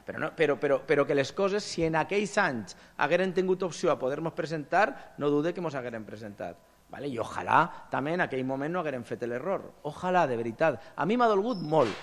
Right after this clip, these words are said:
i estava molt tocat per este tema, perquè damunt menegem la normativa, que mos puguem presentar, el govern mos fa cas, canvia les coses i va per dos-cents cinquanta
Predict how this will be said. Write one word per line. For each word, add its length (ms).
i 80
estava 240
molt 240
tocat 260
per 140
este 240
tema, 240
perquè 240
damunt 320
menegem 400
la 80
normativa, 600
que 80
mos 160
puguem 260
presentar, 600
el 120
govern 300
mos 160
fa 160
cas, 240
canvia 240
les 160
coses 400
i 80
va 160
per 160
dos-cents 240
cinquanta 340